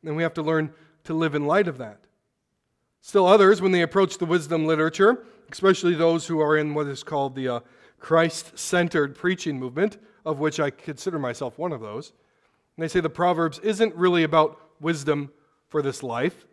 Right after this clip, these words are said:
It's actually just about Jesus. Now, all of Scripture is about Jesus. Every verse, every page. But it can be about Jesus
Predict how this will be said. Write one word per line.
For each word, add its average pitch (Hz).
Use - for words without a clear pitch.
It's 151
actually 160
just 135
about 131
Jesus. 165
Now, 180
all 254
of 220
Scripture 160
is 185
about 165
Jesus. -
Every 202
verse, 196
every 190
page. 165
But 269
it 196
can 220
be 247
about 208
Jesus 208